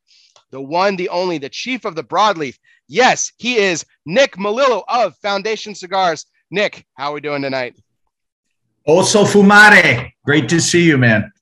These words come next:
Speaker 2: Thank
Speaker 1: Oh,
Speaker 2: you
Speaker 1: great
Speaker 2: for
Speaker 1: to see
Speaker 2: having
Speaker 1: you.
Speaker 2: me. It's a pleasure.
Speaker 1: Oh, the honor is mine, sir. The honor is mine as always. I'm, I'm, I'm really excited to have you on tonight. We're, we got something a little, a little special in the mix.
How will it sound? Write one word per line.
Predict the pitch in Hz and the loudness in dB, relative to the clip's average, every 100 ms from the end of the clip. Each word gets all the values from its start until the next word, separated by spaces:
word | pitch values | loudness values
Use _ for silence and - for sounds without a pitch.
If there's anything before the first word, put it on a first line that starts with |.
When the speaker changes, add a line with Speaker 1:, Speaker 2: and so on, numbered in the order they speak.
| - | -4
Speaker 2:
Thank | 143 151 | -2 0
Speaker 1:
Oh, | |
Speaker 2:
you | 147 | -2
Speaker 1:
great | 139 | -4
Speaker 2:
for | 139 | -2
Speaker 1:
to | |
see | 139 | 0
Speaker 2:
having | 135 123 | 0 -2
Speaker 1:
you. | |
Speaker 2:
me. | 107 98 - _ | -4 -6 -10 _
It's | - | -12
a | 120 | -12
pleasure. | 120 139 123 104 - _ _ - _ _ _ - | -8 -6 -4 -6 -10 _ _ -20 _ _ _ -6
Speaker 1:
Oh, | 123 | -4
the | 123 123 | -2 -4
honor | 123 123 | -4 -6
is | 117 | -10
mine, | 117 113 | -8 -8
sir. | 110 110 | -12 -14
The | 117 110 | -12 -6
honor | 123 127 | -4 -2
is | 127 120 110 101 | -4 -8 -8 -8
mine | 117 120 120 | -6 -4 -6
as | 117 110 107 | -6 -8 -10
always. | - 110 117 120 117 113 - - | -12 -6 -6 -6 -8 -10 -14 -6
I'm, | 147 156 151 | -4 -4 -4
I'm, | 160 208 - | -4 -4 -6
I'm | 147 175 | -6 -4
really | 190 196 | -2 -2
excited | 170 - 156 143 | -4 -4 -4 -4
to | 131 | -6
have | 139 131 | -8 -8
you | |
on | 127 131 | -8 -8
tonight. | 123 131 131 131 | -8 -8 -8 -8
We're, | 135 135 | -12 -12
we | 139 135 | -10 -6
got | 143 - | -4 -4
something | 156 143 | -10 -8
a | 147 | -8
little, | 143 139 - _ _ - | -6 -8 -12 _ _ -10
a | |
little | 151 165 | -4 -4
special | - 160 156 - 160 | -4 -2 -2 -2 -2
in | |
the | 151 | -2
mix. | 147 151 - - | -2 -4 -6 -10